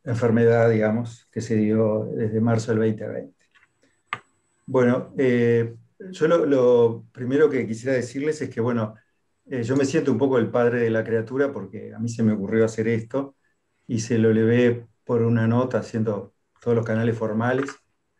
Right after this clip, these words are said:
a la ucep, primero a mis compañeros docentes de la Unidad Central de Educación Permanente, y después a,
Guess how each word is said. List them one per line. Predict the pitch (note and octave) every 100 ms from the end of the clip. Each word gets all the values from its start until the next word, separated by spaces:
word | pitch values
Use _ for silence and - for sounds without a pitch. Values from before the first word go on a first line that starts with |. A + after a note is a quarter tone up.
| _ _ _ _ -
a | A2+ A2 G#2+ A2
la | A#2
ucep, | A2+ - C#3+ -
primero | G#2+ A2 B2+
a | A2
mis | G2
compañeros | - G#2 G#2+ A#2
docentes | A2 G#2+ B2 B2
de |
la | G2+
Unidad | G#2 A2
Central | A2+ A2 A#2
de |
Educación | A#2 A2+ A2+
Permanente, | A2+ B2 B2+ C#3 E3 F3+ - - - -
y | A#2+
después | A2+ A#2+ B2+ D3
a, | C3+ A#2+ -